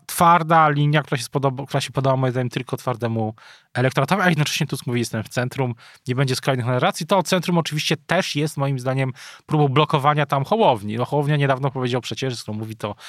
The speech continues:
mniej więcej, e, raz na jakiś czas, że on jest radykalnym centrum. I to jest pewna sprzeczność w tych, na tych, e, w tym przekazie,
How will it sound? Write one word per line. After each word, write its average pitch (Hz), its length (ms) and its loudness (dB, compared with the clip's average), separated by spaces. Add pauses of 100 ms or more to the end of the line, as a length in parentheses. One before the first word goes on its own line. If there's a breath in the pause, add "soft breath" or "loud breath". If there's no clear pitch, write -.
(260 loud breath)
mniej 120 100 -2
więcej, 113 480 -2
e, 113 180 -2
raz 120 200 -2
na 123 60 -2
jakiś 110 200 -8
czas, 127 160 -2
że 135 140 0
on 139 60 2
jest 120 100 0
radykalnym 127 600 0
centrum. - 440 -8 (880 loud breath)
I 147 180 -2 (360)
to 214 80 2
jest 233 100 2
pewna 220 180 2
sprzeczność - 460 2
w - 20 -14
tych, - 220 -2 (160)
na 135 120 0
tych, - 280 -2
e, 120 320 2
w - 60 -18
tym 127 180 -2
przekazie, 110 520 -2